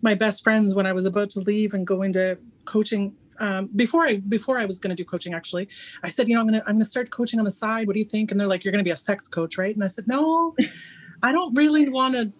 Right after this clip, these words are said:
you know, I can talk to people about the mechanics. I don't mind talking about, you know, the positions and all that, but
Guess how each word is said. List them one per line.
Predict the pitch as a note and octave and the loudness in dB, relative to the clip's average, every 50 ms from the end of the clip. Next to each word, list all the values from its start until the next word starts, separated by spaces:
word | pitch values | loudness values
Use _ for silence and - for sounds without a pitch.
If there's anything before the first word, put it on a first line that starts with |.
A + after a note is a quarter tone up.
| - B3+ A#3+ | -20 -20 -14
you | - B3+ B3 | -6 -2 0
know, | B3+ A#3+ G#3 | 0 0 0
I | G#3+ B3 | 0 -2
can | - B3 - | -2 -4 -4
talk | - - B3 D#4 - - | -2 0 0 -2 -2 -4
to | - A3 | -4 -2
people | - A3 G3+ - F#3 | 0 -2 -2 -2 -4
about | F3 F#3 F#3 - | -6 -6 -6 -6
the | F#3 | -8
mechanics. | F3+ F3 - - F#3 F#3+ F#3+ G#3+ B3 A#3 - | -10 -10 -10 -8 -6 -6 -4 -6 -8 -8 -6
I | G3 F#3+ | -6 -4
don't | C4 C#4 A#3 | -4 -4 -2
mind | G#3+ G#3 G#3+ A#3 C4 C4 A3+ | -2 -2 -2 -2 -2 -2 -2
talking | G#3+ G#3+ G#3 G3+ G#3+ | -2 -2 -4 -2 -4
about, | F#3+ F3 F#3+ F#3 F3 | -4 -4 -4 -6 -6
you | G3 | -6
know, | F#3+ F#3 E3+ | -6 -6 -8
the | D#3+ - | -8 -8
positions | - F3 D#3+ F3 G3 G3+ - G3 F#3+ G3 F#3+ F#3 F#3 | -8 -6 -4 -2 -2 -2 -2 -2 -2 -2 0 -2 -2
and | F#3 F3+ | -2 -4
all | F3+ F3+ F3+ F3 | -4 -4 -4 -2
that, | F3+ F3 F#3+ F#3+ | -2 -2 -2 -4
but | F#3+ F#3+ | -6 -6